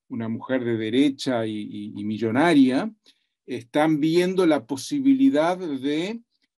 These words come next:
eh, destituirlo, no pueden, es la presidencia rotativa, pero ya hay una política de boicot a Orbán, ¿verdad?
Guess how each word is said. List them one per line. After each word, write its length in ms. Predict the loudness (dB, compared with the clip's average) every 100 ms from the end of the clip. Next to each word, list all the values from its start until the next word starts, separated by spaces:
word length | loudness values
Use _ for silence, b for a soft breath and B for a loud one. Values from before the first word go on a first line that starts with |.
| _ _ -4
eh, 240 | -2 -2
destituirlo, 800 | -6 -8 -6 0 4 4 4 2 2
no 260 | 2 0
pueden, 640 | 2 6 6 4 0 -4 -8
es 260 | -8 -8
la 120 | -6 -8
presidencia 680 | -10 -8 -4 -2 -4 -6
rotativa, 960 | -6 -8 -4 -4 -4 0 2 2 0 -4 _ b b b b _
pero 300 | 2 4 4
ya 260 | 2 4
hay 240 | 4 2 0
una 360 | -2 0 0 0
política 580 | 0 0 -4 -8 -4
de 160 | -2 -2
boicot 800 | 0 0 0 -2 -4 -4 -6 -16
a 160 | -12 -10
Orbán, 640 | -8 -4 -4 -4 -8 -12 -20
¿verdad? 420 | -18 -12 -6 -6